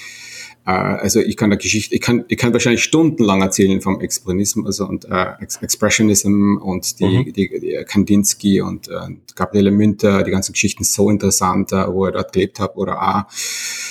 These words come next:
Speaker 1: die, die, die Geschichte, dass ich eigentlich, äh, mehr oder weniger Sachen immer, es, die, muss man mal so sagen, ja, das Mythos, dass ein Ursprungsgenie ist, der irgendwas erfunden hat, äh,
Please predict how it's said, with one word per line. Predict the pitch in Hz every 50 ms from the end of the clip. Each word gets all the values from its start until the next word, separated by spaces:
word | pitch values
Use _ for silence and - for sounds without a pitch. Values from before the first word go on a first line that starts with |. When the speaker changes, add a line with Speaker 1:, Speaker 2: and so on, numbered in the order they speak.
| - - _ -
Speaker 1:
die, | 107 101 101 101 104 107 104 104
die, | - 107 - - 104 98 -
die | 95 101
Geschichte, | - 98 - - 139 - - 139
dass | 110 98
ich | 120 113 -
eigentlich, | - 104 131 135 160 156 151 151 - - - -
äh, | 117 110 - - - - - -
mehr | 131 117 - 120 139 151
oder | 151 147 117
weniger | 110 117 131 143 131 120 127 120 120 120 117 - - _ _ _ _
Sachen | - - - 127 123 123 - 143 127
immer, | - 135 131 127 120 117 110 - - _ _
es, | - - - - - - - -
die, | - 117 - - - - - -
muss | 117 123 123
man | 143 123
mal | 113
so | - 113 107
sagen, | 101 - 95 87 85 85 90
ja, | 90 92 95 92 85 - _
das | - 104 - -
Mythos, | 107 123 151 151 - 113 101 101 -
dass | 101 95 101
ein | 98 95
Ursprungsgenie | - 123 135 151 - - - 113 107 101 - 104 98 98 98 101
ist, | 98 - -
der | -
irgendwas | 104 104 107 98
erfunden | 98 95 - - 127 127 127 123 110 101
hat, | 98 98 90 - - -
äh, | 101 98 98 98